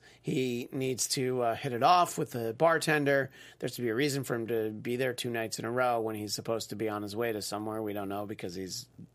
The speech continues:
he's just that guy who doesn't tell you where he's going. Um, but,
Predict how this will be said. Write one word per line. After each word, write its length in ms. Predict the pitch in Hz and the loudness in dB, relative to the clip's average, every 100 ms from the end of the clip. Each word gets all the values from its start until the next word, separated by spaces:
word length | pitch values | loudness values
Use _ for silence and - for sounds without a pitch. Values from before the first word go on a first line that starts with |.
| - | -10
he's 260 | 104 135 | -8 -6
just 160 | 101 98 | -10 -4
that 220 | 95 85 | -4 -4
guy 280 | 95 92 104 | -4 -2 -2
who 60 | 98 | -2
doesn't 260 | 98 180 | -6 -8
tell 140 | - 101 | -6 -4
you 140 | 107 | -4
where 100 | 110 | -6
he's 120 | 107 | -6
going. 320 | - 113 127 - - - - - - | -4 -4 -6 -8 -14 -12 -14 -16 2
Um, 460 | 123 123 123 123 127 | 4 6 4 0 -6
but, 460 | - 143 147 143 | 0 6 6 6